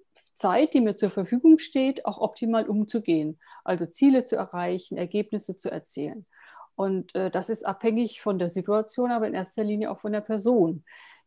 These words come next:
Jeder ist so ein bisschen anders. Es gibt Leute, die sagen, "Oh, ich arbeite gleich morgens früh was weg, da bin ich total fit." Und andere sagen, "Ah nee, vor zehn, da brauche ich mich gar nicht an den Schreibtisch setzen, ne?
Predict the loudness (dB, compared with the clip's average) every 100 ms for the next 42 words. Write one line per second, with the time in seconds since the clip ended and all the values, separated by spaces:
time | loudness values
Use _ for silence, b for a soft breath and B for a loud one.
0 | _ -2 2 4 4 2 -2 -2 -2 4
1 | 4 4 -2 -6 -6 0 0 2 0 -2
2 | -2 -4 -2 -6 -6 -6 -2 -2 -2 -2
3 | -4 -2 2 4 8 8 6 -4 0 6
4 | 6 6 2 2 2 2 -2 0 -2 -4
5 | -8 -6 0 0 0 -4 B B -4 0
6 | 0 0 0 0 0 -2 -2 -4 -6 -2
7 | -2 0 -4 -4 -6 -6 -6 -4 -4 -6
8 | -8 -4 -6 -6 -4 -2 -2 0 0 2